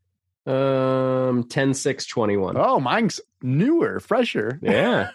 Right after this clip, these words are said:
Speaker 2: <laughs> Mine's
Speaker 1: Um,
Speaker 2: s-, fresh.
Speaker 1: so I wonder what the, so the label on the bottom, so it definitely has the date, but does yours
Speaker 2: C.
Speaker 1: say, like,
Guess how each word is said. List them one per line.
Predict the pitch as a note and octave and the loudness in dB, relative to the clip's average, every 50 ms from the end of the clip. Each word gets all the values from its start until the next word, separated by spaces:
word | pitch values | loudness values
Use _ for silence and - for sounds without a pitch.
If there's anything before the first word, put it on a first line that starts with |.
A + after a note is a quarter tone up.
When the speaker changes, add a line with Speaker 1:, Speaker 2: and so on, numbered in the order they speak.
| - | -6
Speaker 2:
<laughs> | D#3+ F3 G3+ - | -2 -2 0 0
Mine's | A#3+ B3+ A3+ F3 - | 2 2 2 2 2
Speaker 1:
Um, | C#3+ C3+ C3+ C3+ C3 B2 A#2+ A#2 C#3 G3 - - | 2 2 2 2 2 2 2 2 0 0 -4 -8
Speaker 2:
s-, | - - - - - - | -14 -12 -10 -10 -10 -10
fresh. | - - - - G2+ - - - - - - - - - - - - - - - - - - - - - | -12 -12 -4 0 2 2 2 2 0 -2 -4 -6 -6 -6 -6 -6 -6 -8 -8 -8 -10 -10 -12 -12 -10 -10
Speaker 1:
so | - - - E3+ D3+ D3+ D3 | -10 -4 -2 0 2 2 2
I | C#3+ B2 C#3 | 2 2 2
wonder | C#3 C#3 D#3 G3+ C4 D#4 D4+ A#3 | 2 2 2 2 2 2 2 2
what | D3+ C#3+ C#3+ - | 2 0 -2 -2
the, | - C3 B2 A#2+ G2 F#2 | -2 0 2 2 0 -2
so | A#2 - A#2 A2+ A2 G#2+ G#2 C#2+ A1+ - D2 | -2 0 0 2 2 0 -2 -4 -6 -10 -6
the | G#2 A2 G#2+ | -2 0 0
label | A2+ A#2+ C3+ D3+ D#3 D3+ C3 | 2 2 0 0 0 0 0
on | A2+ G#2+ | 2 0
the | G2 | 0
bottom, | F#2+ F#2 F#2+ F#2+ G2 F#2+ F#2 F2+ F2+ F2+ | 0 0 0 0 0 0 0 -2 -4 -8
so | F#2 - - G2+ | -6 -2 -2 -2
it | G2+ G2 | 0 0
definitely | B2+ C#3 D3 - D3+ C#3 C3 | -2 -2 -2 0 0 0 0
has | B2 A2+ A2 G#2 G#2 | 0 0 -2 -2 -4
the | G2 | -6
date, | E2+ F2+ G2+ F#2 F2+ F2 - _ _ _ _ | -6 -2 -2 0 0 -2 -4 _ _ _ _
but | G2+ A2 - | -4 -4 0
does | - A2 G#2+ G2+ | 0 0 0 2
yours | A2+ A#2+ B2+ - | 2 0 0 0
Speaker 2:
C. | - D#3+ D3 | 2 2 4
Speaker 1:
say, | C3+ A2 G#2+ G#2 G#2 G2+ | 4 4 4 2 2 2
like, | G2+ G2 F2+ - - | 0 0 -2 -2 -6